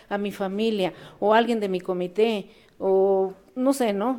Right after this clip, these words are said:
Yo no voy a ir contra nadie más que con la, el marido de la doctora, la doctora y sus seguidores que la han apoyado. Yo estoy en contra de la injusticia y yo lo hago mención recio y quedito.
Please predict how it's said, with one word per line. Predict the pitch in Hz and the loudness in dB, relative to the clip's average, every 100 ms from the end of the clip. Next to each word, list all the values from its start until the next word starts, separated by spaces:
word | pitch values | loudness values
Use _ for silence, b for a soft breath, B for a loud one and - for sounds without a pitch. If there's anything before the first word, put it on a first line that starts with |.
| 226 | -2
Yo | 214 247 | 2 2
no | 254 | 2
voy | 254 254 | 2 2
a | |
ir | 254 247 | 0 -2
contra | 214 202 208 | -4 -2 -2
nadie | 233 262 269 | 0 0 0
más | 233 202 196 | 0 -2 -4
que | 185 | -6
con | 185 190 185 | -4 -4 -2
la, | 180 175 175 B B B B - _ - | -2 -2 -6 B B B B -20 _ -6
el | 196 | -4
marido | 196 185 247 294 302 | -2 -2 0 2 2
de | |
la | 294 285 | 2 0
doctora, | 269 269 277 294 | -2 -2 -2 -2
la | 220 202 | -4 -2
doctora | 196 240 262 302 B - | -2 0 0 -2 B -12
y | 196 | -10
sus | 202 | -4
seguidores | 208 180 180 214 240 240 | -2 -2 0 0 0 0
que | 208 | -6
la | 196 | -6
han | 190 | -8
apoyado. | 180 156 - - - B B B _ | -10 -12 -14 -18 -20 B B B _
Yo | 233 | -2
estoy | 277 - 269 262 | -2 2 2 2
en | 247 | -4
contra | 240 226 233 | -4 0 2
de | 214 | 2
la | 190 | 0
injusticia | 180 180 - 226 202 175 | -4 -8 -8 -8 -4 -6
y | 214 202 | -6 -2
yo | 220 | 0
lo | 233 233 | 4 4
hago | 226 247 | 2 2
mención | 240 196 190 214 247 262 - - | -2 -4 -4 -2 0 -2 -6 -14
recio | 185 208 220 | -6 -4 -4
y | 240 | -8
quedito. | 208 180 185 185 | -8 -6 -8 -8